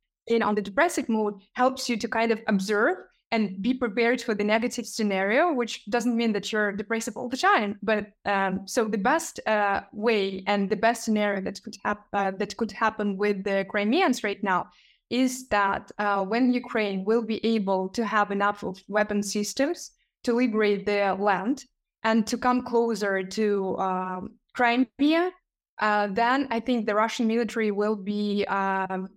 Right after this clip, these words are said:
leaving this territory. A lot of Russian collaborators will be leaving this territory through the Kerch Bridge, and, uh, they will be trying to save their Russian fleet there.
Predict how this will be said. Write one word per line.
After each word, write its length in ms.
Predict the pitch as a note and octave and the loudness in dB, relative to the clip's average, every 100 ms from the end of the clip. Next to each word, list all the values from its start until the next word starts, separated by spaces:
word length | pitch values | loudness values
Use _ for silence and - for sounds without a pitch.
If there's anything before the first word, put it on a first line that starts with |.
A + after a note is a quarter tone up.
| _ _ - | _ _ -2
leaving 400 | A#3+ A3 G3+ G3 | 0 2 0 0
this 200 | F3+ - | -2 -2
territory. 640 | G3+ F#3+ G#3 - D4 E4 - G#3+ | -2 -2 -2 0 0 0 -4 0
A 40 | |
lot 200 | A3 A#3 | 4 4
of 180 | G#3 - | 0 -2
Russian 340 | A3 G#3+ - G#3 | -2 0 -2 0
collaborators 680 | G#3 G3+ G#3 G3+ F#3+ F#3+ | -2 0 0 2 0 -2
will 140 | G#3 G3+ | -4 -2
be 140 | G3+ | 0
leaving 300 | G3+ G3+ G3 | 0 0 -2
this 200 | F#3+ F#3 | -2 -4
territory 460 | - G3+ G3 F#3+ F#3+ | -2 -2 -2 -4 -2
through 200 | G3+ G#3+ | -2 -2
the 100 | G3+ | -2
Kerch 440 | G3 F#3 F#3+ - | -2 -2 -2 -4
Bridge, 480 | G#3+ E4 G#4 - - _ _ _ _ | 0 0 0 -6 -14 _ _ _ _
and, 440 | G#3+ G#3+ G#3+ G#3+ G#3 | 0 2 4 2 4
uh, 260 | G#3 G#3 G3 | 2 2 2
they 180 | A3+ | 2
will 180 | B3+ C4 | 2 2
be 100 | G#3+ | 0
trying 460 | G#3 A3+ A3+ A3 G#3+ | -2 0 2 0 0
to 340 | G#3+ G3+ G3 | -2 -2 -2
save 400 | G3 A3+ A3+ G#3 | -2 0 0 0
their 220 | G3+ G3+ G3 | 0 0 2
Russian 340 | G3+ - G#3 | -2 -2 -4
fleet 340 | G#3 G#3 F#3 F#3+ | -2 -4 -6 -14
there. 400 | F3 - - | -20 -20 -20